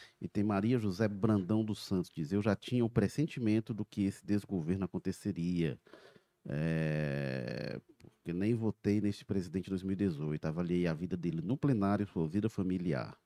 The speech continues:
É, existem eleitores que votam às cegas, não pode ser assim. Temos que pesar os prós e os contras." É, avaliando o histórico do <laughs> Bolsonaro de plenário, produção parlamentar,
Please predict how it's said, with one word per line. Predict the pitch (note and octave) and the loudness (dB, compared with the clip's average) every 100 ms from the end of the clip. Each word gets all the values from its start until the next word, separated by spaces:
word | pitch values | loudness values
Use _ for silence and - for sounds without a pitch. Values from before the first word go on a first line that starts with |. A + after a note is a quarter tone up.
| _ - _ _ _ - - _ _ | _ -20 _ _ _ -20 -20 _ _
É, | E2 D#2 D2 | -4 -2 -2
existem | - F#2 F2 G2+ G#2 | -2 -2 -2 -2 0
eleitores | F#2 F2+ - C#3 C3 | 0 0 2 2 2
que | - | -2
votam | F#2 G2+ - | -2 -2 0
às | G2 | -4
cegas, | - G2 G2+ F#2 F2 | -2 2 2 2 0
não | F#2+ | -2
pode | G2+ F#2+ | -2 -2
ser | - | -2
assim. | F#2 - E2 E2+ | -4 -6 -20 -12
Temos | D#2 D2+ - | -8 -8 -10
que | - | -6
pesar | D#2 D#2+ | -4 -4
os | D#2 | -8
prós | - - F2+ F2 | -10 -4 -4 -4
e | |
os | F2 - | -8 -10
contras." | D2 C2+ F#2+ | -14 -14 -8
É, | G#2 | -6
avaliando | D2 G2 F#2+ G#2+ A#2+ | -4 -4 -2 -4 -4
o | |
histórico | A#2 - G2+ - - | -8 -2 0 0 -6
do | F#2+ | -10
<laughs> | - G2+ - D#2 - - F#2 | -8 -8 -6 -8 -6 -4 -4
Bolsonaro | |
de | D#2 | -6
plenário, | - E2+ D#2 E2+ D2+ | -6 -4 -2 -2 -4
produção | - - - | -8 -14 -12
parlamentar, | E2 F2 F2 E2+ - F2+ F#2+ | -8 -4 -2 -4 -4 -4 -4